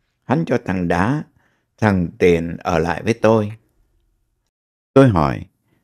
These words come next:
"Anh em hy sinh bao nhiêu?" Bảy Ga không đáp, chỉ bảo tôi ở lại dưỡng sức. Hai Khởi vẫn đùa bất cứ trong trường hợp nào. "Có cần em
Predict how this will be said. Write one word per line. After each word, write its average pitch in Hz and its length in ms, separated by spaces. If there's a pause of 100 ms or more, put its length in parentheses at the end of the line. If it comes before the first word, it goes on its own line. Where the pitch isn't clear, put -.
(220)
"Anh 139 180
em 135 120
hy 135 160
sinh 135 300
bao 123 120
nhiêu?" 143 360 (880)
Bảy 80 200
Ga 92 260
không 113 320
đáp, 120 220 (800)
chỉ 87 200
bảo 67 300
tôi - 260
ở 85 120
lại 73 220
dưỡng 87 240
sức. 156 400 (640)
Hai 123 220
Khởi 73 320
vẫn 85 260
đùa 92 300
bất 151 200 (120)
cứ 160 220 (120)
trong 139 240 (100)
trường 92 200
hợp 87 180
nào. 82 360 (1200)
"Có 151 80
cần 101 380
em 117 320